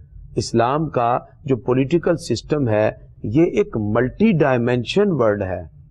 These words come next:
इसके अंदर डिफरेंट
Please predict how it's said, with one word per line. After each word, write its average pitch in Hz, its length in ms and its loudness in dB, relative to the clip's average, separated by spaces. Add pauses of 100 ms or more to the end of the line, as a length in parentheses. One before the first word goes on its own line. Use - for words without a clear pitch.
(1080)
इसके 139 280 -2
अंदर 135 360 2 (380)
डिफरेंट 202 560 -2